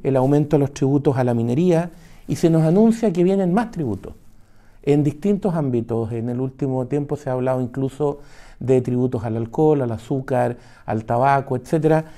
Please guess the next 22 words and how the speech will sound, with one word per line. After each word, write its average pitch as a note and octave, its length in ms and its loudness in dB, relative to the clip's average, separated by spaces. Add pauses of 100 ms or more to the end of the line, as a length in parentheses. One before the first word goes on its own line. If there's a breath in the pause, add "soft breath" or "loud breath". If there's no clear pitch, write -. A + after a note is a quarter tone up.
(240 loud breath)
y C#3+ 160 4
en E3 100 8
distintas E3+ 640 0
materias, D#3 360 0
pese E3+ 560 0 (280 loud breath)
al B2 200 -4
rechazo C3+ 640 -2
ya C3+ 340 4
de C#3+ 100 4
un C3 320 2
intento B2 460 0
de A#2 60 0
reforma A#2+ 420 -2
tributaria. B2 520 -2 (760 loud breath)
A A2+ 80 -2
quienes A#2 280 -2
plantean B2+ 680 -2
de C#3+ 80 -2
nuevo E3 380 0
los D#3 180 -2
efectos D#3+ 460 -6
negativos D#3+ 560 -2